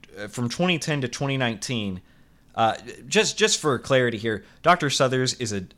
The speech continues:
i-, you know, he teaches data science. He says that it's so important in this interview that if you don't have data, then you just have an opinion, and that it's critical to have data on your side. He says that from twenty ten to twenty nineteen,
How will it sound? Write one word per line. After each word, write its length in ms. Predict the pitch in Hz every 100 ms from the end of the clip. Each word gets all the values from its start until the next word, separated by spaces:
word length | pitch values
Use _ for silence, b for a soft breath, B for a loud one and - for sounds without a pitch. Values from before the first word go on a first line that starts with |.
| _
i-, 140 | 113 -
you 200 | 117 110
know, 140 | 98
he 240 | 95 131 120
teaches 420 | - 131 110 101
data 260 | 113 117
science. 560 | 127 135 151 156 - - - b b b b b b - _ _ - -
He 180 | 160
says 380 | 175 - 151 131
that 120 | 131 113
it's 160 | 110
so 340 | - - 196 190
important 460 | 151 - 156 117
in 100 | 113
this 200 | 110 -
interview 500 | 120 117 101 98 92 -
that 340 | 117 101 - - - _
if 200 | 127 -
you 100 | 117
don't 320 | 110 160 175
have 320 | 131 135 117
data, 400 | 120 123 110 95 b _
then 120 | 120
you 180 | 107 110
just 300 | 107 127 123
have 200 | 131 113
an 80 | 107
opinion, 440 | 95 - 107 90 80
and 80 | 104
that 120 | 104
it's 140 | 101 -
critical 520 | - 156 127 120 98
to 100 | 95
have 240 | 101 92
data 240 | 98 92 87
on 160 | 80
your 120 | 80
side. 340 | - 90 80 - B B B B -
He 180 | 190 226
says 600 | - 180 110 98 - -
that 120 | 117
from 160 | 117 110
twenty 280 | - 196 180
ten 220 | 175 143
to 80 | 127
twenty 300 | - 151 151
nineteen, 500 | 139 - 127 98